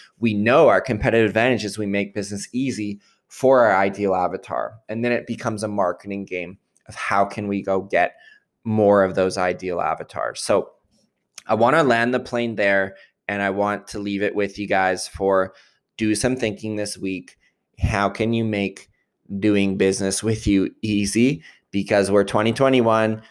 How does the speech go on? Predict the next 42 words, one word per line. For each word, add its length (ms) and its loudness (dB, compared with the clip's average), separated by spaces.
twenty 240 0
twenty-two, 440 0
twenty 220 -2
twenty-three, 520 0
as 140 2
the 100 -2
years 420 0
go 260 2
on, 380 0
give 180 4
it 180 4
five 460 0
years 340 -2
from 220 -4
now, 280 2
it's 260 -6
just 260 -14
gonna 180 -8
be 320 -12
so 800 2
incredibly 680 0
expected, 640 -4
like, 220 -2
twice 400 0
as 140 -6
much 300 -4
more 260 -2
of 120 -6
just, 240 -8
like, 300 0
I 140 2
can 220 -4
order 340 0
my 180 -2
service 500 -2
at, 200 0
like, 200 -2
the 100 -4
drop 420 -4
of 100 -8
a 60 -2
hat 420 0